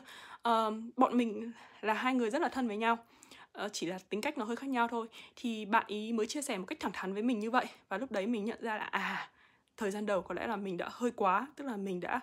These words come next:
hơi quá phấn khích và không để ý đến cái người làm việc cùng với cả mình.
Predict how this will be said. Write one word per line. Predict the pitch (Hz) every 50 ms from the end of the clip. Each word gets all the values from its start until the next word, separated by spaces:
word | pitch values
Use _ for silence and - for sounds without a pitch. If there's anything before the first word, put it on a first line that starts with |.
| - - - - _
hơi | - 269 262 269 262 269
quá | - 196 180 175 180 202 233 277 - - - - _ _ _ _ _ _ _ _ _
phấn | - - 214
khích | - 427 427 - - - - _ - -
và | - 202 -
không | - - - 302 269
để | 233
ý | 190 - - 175 185 202 202
đến | 196 180 185 190 220
cái | - 185 -
người | 226 254 240 202
làm | 185 175
việc | 180 196 185 -
cùng | - 180
với | 170 180
cả | - 214
mình. | 190 185 180 185